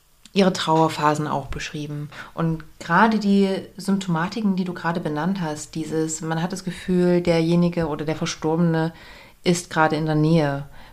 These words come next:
beziehungsweise man begibt sich auf die Suche nach dem Verstorbenen oder nach der verstorbenen Person. Mm, das ist ja am Ende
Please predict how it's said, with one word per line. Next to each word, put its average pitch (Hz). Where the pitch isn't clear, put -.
beziehungsweise 156
man 160
begibt 175
sich 175
auf 165
die 170
Suche 214
nach 151
dem 151
Verstorbenen 147
oder 143
nach 143
der 139
verstorbenen 151
Person. 143
Mm, 151
das 147
ist 208
ja 208
am 196
Ende 190